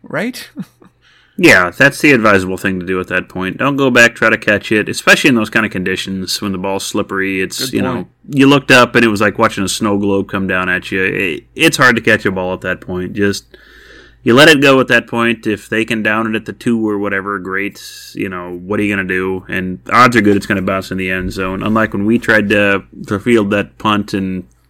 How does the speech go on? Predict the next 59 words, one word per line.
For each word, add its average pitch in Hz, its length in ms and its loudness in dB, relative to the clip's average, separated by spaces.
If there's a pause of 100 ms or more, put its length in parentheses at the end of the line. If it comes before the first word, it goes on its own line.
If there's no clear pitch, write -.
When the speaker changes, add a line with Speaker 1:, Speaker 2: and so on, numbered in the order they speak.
(140)
Speaker 2:
we 107 320 2
whiffed 107 800 2
and, 95 320 -2
uh, 92 180 -6
gosh, 95 300 -4
I - 40 -20
can't 117 180 -2
remember 107 80 2
who 113 180 4
it 92 40 2
was, 101 260 2
landed 104 260 0
on 101 120 0
his 92 120 -6
back 95 460 -2
and 87 280 -8 (840)
wasn't 127 260 4
able 113 100 6
to 117 60 4
get 110 140 4
back 107 200 4
up 104 140 0
to 110 160 2
it 104 40 4
and 101 120 -2
roll 101 120 0
into 101 100 -2
the 95 160 -2
end 95 120 -4
zone. 92 300 -6
I 92 60 -4
mean, 101 120 -2
that's 120 140 2
gonna 110 160 2
happen 98 300 0
in 87 80 -8
those 90 160 -10
cases. - 180 -4
Speaker 1:
Yeah, 196 220 2
that 143 180 0
Speaker 2:
And 151 80 0
Speaker 1:
was 131 180 -2
a 123 60 -6
Stovall, 123 580 -4
I 98 40 0
Speaker 2:
Yeah. 95 240 2
Speaker 1:
think. - 100 -20
You're 113 100 -12
right. 120 240 -4
Yeah, 123 200 0
he 123 100 -4
was 151 160 -2
Speaker 2:
Yeah, 147 240 6
Speaker 1:
really 139 160 4
Speaker 2:
yeah, 107 100 4
Speaker 1:
close 175 180 2
to 120 100 -2
Speaker 2:
that's 117 100 0
Speaker 1:
getting 98 120 0